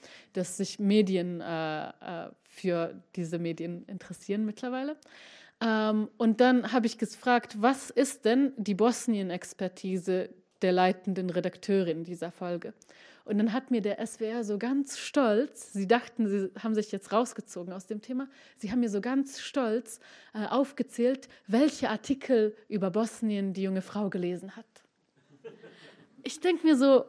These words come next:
wenn du in der Grundschule ein Referat machst und ein paar Artikel liest, schon das ist schlecht. So, dein Lehrer oder deine Lehrerin wird sagen, „Warum warst du nie in der Bibliothek?“ Ist auch eine schöne Bibliothek hier.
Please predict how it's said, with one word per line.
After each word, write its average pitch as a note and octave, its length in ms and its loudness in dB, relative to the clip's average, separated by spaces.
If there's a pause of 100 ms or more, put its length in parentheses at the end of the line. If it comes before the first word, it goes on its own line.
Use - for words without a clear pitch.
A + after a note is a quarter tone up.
wenn C4 220 10
du C#4+ 60 6
in C4+ 260 10
der B3+ 140 10
Grundschule B3 1200 4
ein A3 80 2
Referat G3+ 800 0
machst - 640 -6 (320)
und A3 340 4
ein - 80 -20
paar A3 260 4
Artikel G#3+ 440 2
liest, A3 480 -2
schon G#3+ 240 6
das A3+ 220 8
ist - 180 -6
schlecht. - 540 -12
So, G3 320 0
dein G3 180 6
Lehrer G#3 400 10
oder F#3+ 140 6
deine G3 200 2
Lehrerin F#3+ 420 2
wird F3 140 2
sagen, F3 400 0
„Warum F3+ 440 0
warst F3 260 0
du F3+ 60 -4
nie E3+ 140 -2
in F3 100 -2
der E3 100 0
Bibliothek?“ F3+ 680 -4 (280)
Ist - 160 -10
auch - 100 -8
eine F#3+ 80 -8
schöne F#3 220 -8
Bibliothek G#3+ 500 -8
hier. - 200 -18